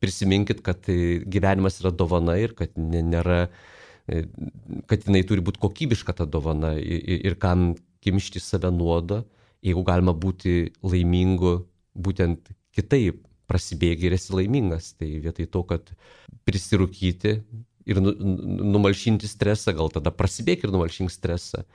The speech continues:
O jeigu tai da-, daro kažkoks profesionalas, aš manau, kad jis vis dėlto tą žino. Tai yra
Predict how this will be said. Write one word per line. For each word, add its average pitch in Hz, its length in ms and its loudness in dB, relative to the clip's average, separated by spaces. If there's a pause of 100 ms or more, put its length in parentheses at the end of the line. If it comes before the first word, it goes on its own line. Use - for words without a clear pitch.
(480)
O 92 120 2
jeigu 92 320 4
tai 92 160 2
da-, 90 160 4
daro 90 400 2
kažkoks - 340 -4
profesionalas, 87 720 -2
aš 95 160 -8
manau, 92 200 -2
kad 95 120 -8
jis 92 120 -18
vis 101 160 -4
dėlto 95 220 -2
tą 98 140 0
žino. 87 380 -2 (240)
Tai 87 160 -2
yra 87 160 0